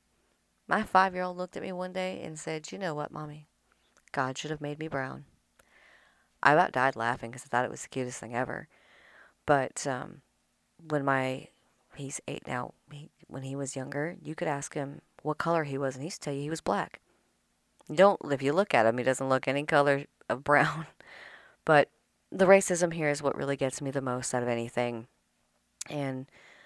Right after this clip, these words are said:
the fact that it just seems to be where people are getting bolder and it's gotten worse. Yeah, I'm good. I think I can live without it. So if I decide to leave, or when I decide to leave, more like,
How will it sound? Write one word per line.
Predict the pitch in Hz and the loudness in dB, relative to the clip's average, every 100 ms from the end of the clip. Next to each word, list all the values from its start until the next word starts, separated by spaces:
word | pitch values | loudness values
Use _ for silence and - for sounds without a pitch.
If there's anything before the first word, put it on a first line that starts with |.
| - | -8
the | - | 0
fact | 156 160 175 | 6 6 6
that | 160 | 4
it | 147 - | 2 0
just | 139 - | -4 -2
seems | 143 135 131 | -2 -4 -6
to | - | -8
be | 143 131 127 123 | -4 -2 -2 -2
where | 117 123 117 117 - | -2 -2 -2 -4 -8
people | 131 123 | -4 -2
are | 131 | 0
getting | 123 120 | 0 4
bolder | 135 147 151 | 6 8 6
and | 147 | 0
it's | 127 | -2
gotten | - 120 - | -8 -8 -8
worse. | 143 135 135 131 - - _ _ - - - - - - - - _ _ _ _ - | -4 -2 -4 -4 -8 -10 _ _ -20 -20 -20 -20 -20 -20 -20 -20 _ _ _ _ -8
Yeah, | 170 202 | -2 -2
I'm | 185 | -2
good. | 131 - - _ - - - _ - | -6 -8 -14 _ -20 -20 -20 _ -8
I | 180 | -6
think | 180 165 | -4 -4
I | |
can | 147 139 | -4 -4
live | 135 | -4
without | 127 131 123 120 | -4 -2 -2 -2
it. | 64 - - | -6 -8 -8
So | - 131 127 123 127 - _ | -4 -2 -2 -2 -6 -16 _
if | 151 | 0
I | 147 147 | 2 2
decide | 147 170 175 | 4 4 4
to | 151 | 0
leave, | 143 147 156 160 151 - - _ _ _ - | -6 -4 -2 -4 -6 -16 -20 _ _ _ -12
or | - 135 | -6 -4
when | 127 135 | 0 2
I | 160 | 2
decide | 175 185 185 185 | 0 -2 -2 -2
to | 190 | -4
leave, | 196 196 190 | -6 -6 -4
more | 190 | -4
like, | 208 226 240 - - | -2 -4 -6 -12 -20